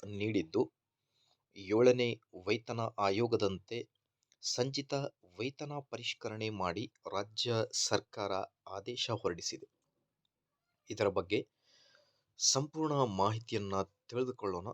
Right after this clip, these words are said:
ಕಂಪ್ಲೀಟ್ ಆಗಿ ವಿಡಿಯೋನ ವಾಚ್ ಮಾಡ್ತಾ ಇರಿ. ಸ್ಕ್ರೀನ್ ಮೇಲೆ ಗಮನಿಸ್ತಿರ್ಬೋದು, ಮಾನ್ಯ ಮುಖ್ಯಮಂತ್ರಿ ಮತ್ತು ಉಪಮುಖ್ಯಮಂತ್ರಿ ಸಚಿವರ ಸ-, ಮುಖ್ಯಮಂತ್ರಿಯವರ ರಾಜಕೀಯ ಕಾರ್ಯದರ್ಶಿಗಳ,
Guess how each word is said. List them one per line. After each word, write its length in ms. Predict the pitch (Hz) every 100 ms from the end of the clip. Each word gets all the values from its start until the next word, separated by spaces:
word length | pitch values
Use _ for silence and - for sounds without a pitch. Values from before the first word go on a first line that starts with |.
| - _ _ _ _ _ _ - - -
ಕಂಪ್ಲೀಟ್ 400 | - 117 117 120
ಆಗಿ 220 | 113 107 101
ವಿಡಿಯೋನ 400 | 95 107 104 101
ವಾಚ್ 460 | 90 - 113 -
ಮಾಡ್ತಾ 240 | 110 98 107
ಇರಿ. 220 | 127 - _ _ _ _ _ _ _ _ - _ _ _ - - _ _ _ _ - - _ - - _ _ _ _
ಸ್ಕ್ರೀನ್ 440 | - - 113 113 107
ಮೇಲೆ 180 | 95
ಗಮನಿಸ್ತಿರ್ಬೋದು, 760 | 90 104 110 - 101 95 92 - _ _ _ _ _ _ _ _ _ _ _ _
ಮಾನ್ಯ 180 | 117 123
ಮುಖ್ಯಮಂತ್ರಿ 600 | 135 - 160 127 123 139 -
ಮತ್ತು 220 | 107 110
ಉಪಮುಖ್ಯಮಂತ್ರಿ 840 | 101 117 117 117 107 95 101 123 _ _
ಸಚಿವರ 420 | - 143 - 104 98 92 - _ _
ಸ-, 200 | - - -
ಮುಖ್ಯಮಂತ್ರಿಯವರ 760 | 110 - 107 104 - 101 95 92 85 - -
ರಾಜಕೀಯ 480 | 101 113 107 104 92
ಕಾರ್ಯದರ್ಶಿಗಳ, 800 | - - 98 98 98 - 95